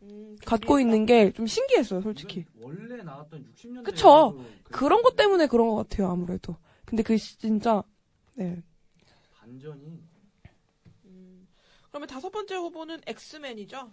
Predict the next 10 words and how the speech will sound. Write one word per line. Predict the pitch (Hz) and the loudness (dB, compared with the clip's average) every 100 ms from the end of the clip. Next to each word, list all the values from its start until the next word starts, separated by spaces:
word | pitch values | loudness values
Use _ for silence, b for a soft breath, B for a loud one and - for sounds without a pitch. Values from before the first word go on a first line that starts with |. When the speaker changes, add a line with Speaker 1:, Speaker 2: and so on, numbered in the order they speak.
| _ _ _ _ _ - | _ _ _ _ _ -6
Speaker 2:
네 | 214 | -4
번째는 | 247 247 214 | -4 -4 -2
왜 | 190 | -2
빼요? | - 240 - - - _ _ _ _ - | 0 -2 -4 -14 -20 _ _ _ _ -12
Speaker 1:
아, | 269 | -8
네 | 254 | -6
번째는 | 262 381 392 359 | -6 -8 -12 -12
어메이징 | 269 233 330 359 349 | -10 -8 -6 -8 -10
스파이더맨 | 320 - 330 285 277 | -10 -8 -6 -8 -14
투죠. | - 339 220 | -12 -12 -12